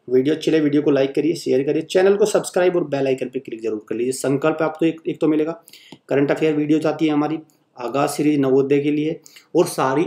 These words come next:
authentic information जो exam के लिए आपके लिए important है, कैसे admit card download करना है, कैसे form भरना है, कब result आएगा, ये सारी इन्फॉर्मेशन भी हमारे channel पे आपको proper वे में मिलती है।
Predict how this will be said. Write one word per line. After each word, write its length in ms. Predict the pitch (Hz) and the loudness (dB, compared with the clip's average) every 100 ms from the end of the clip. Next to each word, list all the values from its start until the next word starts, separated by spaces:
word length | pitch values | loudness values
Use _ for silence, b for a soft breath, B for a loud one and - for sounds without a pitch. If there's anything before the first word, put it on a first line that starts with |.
| 160 | -2
authentic 500 | 135 139 131 143 131 | -4 -4 -4 -2 -2
information 560 | 131 123 123 123 110 101 _ _ 120 | -2 -2 -2 -4 -6 -10 _ _ -12
जो 260 | 120 147 | -4 -2
exam 400 | 151 135 127 143 | 0 -2 0 -2
के 120 | 139 | -2
लिए 120 | 147 143 | -2 -2
आपके 240 | 131 - | -4 -2
लिए 80 | 131 | -2
important 380 | 127 127 - 120 | -2 -4 -4 -6
है, 60 | |
कैसे 300 | 127 127 131 | -2 -2 0
admit 240 | 120 120 113 | -2 -4 -6
card 200 | 123 117 | -6 -4
download 400 | 117 117 117 110 | -6 -6 -8 -8
करना 200 | 110 117 | -8 -8
है, 60 | 123 | -6
कैसे 200 | 120 113 | -4 -4
form 220 | 117 107 | -6 -10
भरना 200 | 107 117 | -8 -8
है, 60 | 117 | -6
कब 120 | 131 | -4
result 320 | 117 120 113 | -2 -4 -6
आएगा, 220 | 113 - _ B B B 185 | -10 -10 _ B B B 4
ये 60 | |
सारी 220 | 190 180 | 6 6
इन्फॉर्मेशन 440 | 175 156 143 143 143 | 6 2 -2 0 0
भी 80 | 143 | 0
हमारे 240 | 123 123 | 0 -2
channel 240 | 123 120 | -2 -4
पे 80 | 117 | -2
आपको 240 | 113 - - | -4 -6 -8
proper 320 | 127 113 107 | -6 -6 -6
वे 140 | 110 | -4
में 80 | 123 | -4
मिलती 300 | 135 98 95 | -6 -10 -16
है। 220 | - _ | -18 _